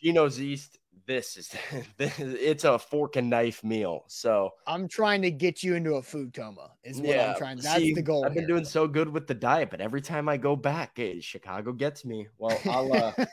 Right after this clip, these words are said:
Speaker 2: <laughs>
Speaker 1: yeah, I'll, uh, go ahead and start planning
Speaker 2: The,
Speaker 1: for that
Speaker 2: the
Speaker 1: now, so.
Speaker 2: deepest dish pizza you can find. So you, you know where it's at. All right.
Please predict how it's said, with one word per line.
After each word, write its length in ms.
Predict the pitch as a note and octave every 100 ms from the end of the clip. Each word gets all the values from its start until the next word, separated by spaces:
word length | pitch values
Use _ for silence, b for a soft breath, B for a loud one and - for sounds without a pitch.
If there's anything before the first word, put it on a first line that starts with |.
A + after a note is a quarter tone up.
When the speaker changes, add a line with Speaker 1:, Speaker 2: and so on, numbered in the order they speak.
| D4 - C#4+
Speaker 2:
<laughs> 520 | - - - - _ -
Speaker 1:
yeah, 300 | A#2+ G#2+ -
I'll, 260 | - A#2 A#2+
uh, 240 | A#2 G#2
go 220 | G#2+ A#2 A#2
ahead 100 | A2+
and 100 | A2
start 260 | - G#2+ -
planning 300 | G#2+ G#2 G#2
Speaker 2:
The, 100 | F3+
Speaker 1:
for 60 |
that 180 | B2+ A#2
Speaker 2:
the 120 | F#3
Speaker 1:
now, 80 | D#3+
so. 60 | D#3
Speaker 2:
deepest 680 | G3+ G3 G#3 G3 - - - D3
dish 520 | C3 E3 D#3+ - - _ -
pizza 580 | D#3 C3+ - A2+ G2 - _ _ _ _
you 180 | B2+ C#3+
can 140 | C3+
find. 360 | C3 A#2+ G#2 F2+
So 120 | -
you, 140 | C#3 E3
you 240 | F#3+ F#3+
know 180 | G3 G3+
where 100 | G#3
it's 140 | G3
at. 240 | F#3 D#3+ D#3 -
All 100 | F3+
right. 200 | D#3+